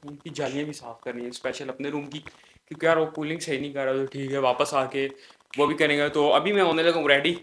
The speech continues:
और अभी आप ट्रांसफॉर्मेशन देखना बस मेरी। थ्री, टू, वन। आए <laughs> बॉयज।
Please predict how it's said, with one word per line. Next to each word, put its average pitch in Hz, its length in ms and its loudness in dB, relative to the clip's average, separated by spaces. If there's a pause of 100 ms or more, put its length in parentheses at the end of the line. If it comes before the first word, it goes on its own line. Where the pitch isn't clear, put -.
(160)
और 131 80 -6
अभी 135 140 -2
आप 139 140 2
ट्रांसफॉर्मेशन 135 600 -8
देखना 123 240 -8
बस 120 280 -2
मेरी। 120 320 -6 (260)
थ्री, 156 200 -2 (440)
टू, 131 340 -4 (1200)
वन। 151 100 -4 (500)
आए 269 840 8 (100)
<laughs> - 840 -2 (680)
बॉयज। - 580 -6